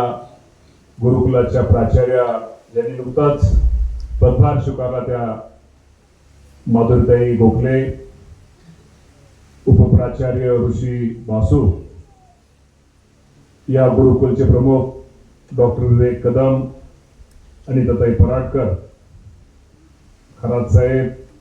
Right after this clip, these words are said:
यादव सर, ननवरे सर, पांढरे सर, संदीप जगताप सर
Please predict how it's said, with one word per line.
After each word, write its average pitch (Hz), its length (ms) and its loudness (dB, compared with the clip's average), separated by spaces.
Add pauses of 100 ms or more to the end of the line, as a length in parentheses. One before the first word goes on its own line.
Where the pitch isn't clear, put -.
(960)
यादव 123 360 2
सर, 135 300 2
ननवरे 123 440 2
सर, 135 340 0
पांढरे 117 440 -2
सर, 135 340 0 (2250)
संदीप 123 360 0
जगताप 131 400 0
सर 113 240 2